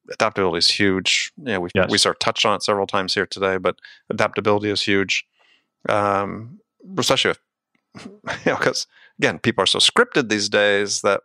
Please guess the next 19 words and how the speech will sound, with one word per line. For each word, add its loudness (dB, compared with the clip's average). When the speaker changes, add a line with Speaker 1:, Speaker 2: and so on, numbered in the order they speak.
Speaker 1:
when 2
they 2
hit -2
a 2
moment 2
where 0
they 0
need 2
to -2
be 2
adaptable, -2
they 0
don't -8
know -4
how -8
to. -10
Speaker 2:
That's 0
correct. 0
Speaker 1:
So, 2